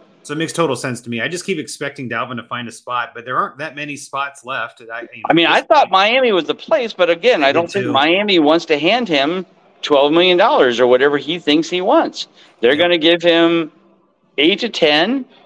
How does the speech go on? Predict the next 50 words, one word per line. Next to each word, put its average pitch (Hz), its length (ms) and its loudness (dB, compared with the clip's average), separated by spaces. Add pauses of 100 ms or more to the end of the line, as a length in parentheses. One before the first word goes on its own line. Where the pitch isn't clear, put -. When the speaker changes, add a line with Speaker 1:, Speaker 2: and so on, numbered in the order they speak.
(600)
Speaker 2:
and 123 180 2
that, 131 180 2
and 135 140 -2
he's 156 200 2
gotta 139 180 4
live 143 200 4
with 277 160 0
it, 339 240 0
or 147 140 2
he's 180 160 -4
gonna 196 400 0
live 165 240 2
without 233 340 4
it. - 180 0 (1400)
Speaker 1:
Probably 113 220 -6
gonna 120 120 -8
be 120 140 -6
without 113 300 -6
it. 101 160 -14 (260)
But 143 180 -2
Speaker 2:
Yeah. 123 180 4
Speaker 1:
on 196 60 -2
that 147 160 -8
note, 151 220 -6
we 143 100 -6
did 156 180 -6
have 175 100 -6
a 160 60 -8
question 135 420 -8
from 131 180 -10
one 135 120 -6
of 127 100 -8
our, 123 260 -4
uh, 107 200 -6
our 113 140 -8
favorite 135 480 -8 (380)
fans, 135 400 -8
I 120 80 -8
guess 120 220 -12
you 123 60 -16
would 117 120 -14
call 113 200 -12
it, 113 140 -14
Ridley, 147 280 -10
Ridley 160 220 -6
Speaker 2:
Cool. 156 120 4
Speaker 1:
Truther, 127 280 -10
recovering 135 540 -10
Ridley 117 240 -14
Truther. 107 400 -20